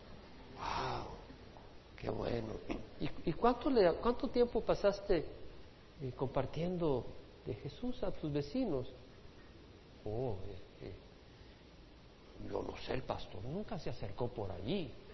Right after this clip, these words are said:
¿Y, y cómo, y cómo, y cómo más usaste el tiempo?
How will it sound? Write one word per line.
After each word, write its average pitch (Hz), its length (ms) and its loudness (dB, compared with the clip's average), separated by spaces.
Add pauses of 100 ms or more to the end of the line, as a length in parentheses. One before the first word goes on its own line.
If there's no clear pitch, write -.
(2750)
¿Y, 170 260 6
y 156 40 6
cómo, 254 340 12
y 214 140 12
cómo, 233 360 12
y 175 100 6
cómo 254 340 8
más 214 200 6
usaste 214 380 4
el 170 140 4
tiempo? 190 480 2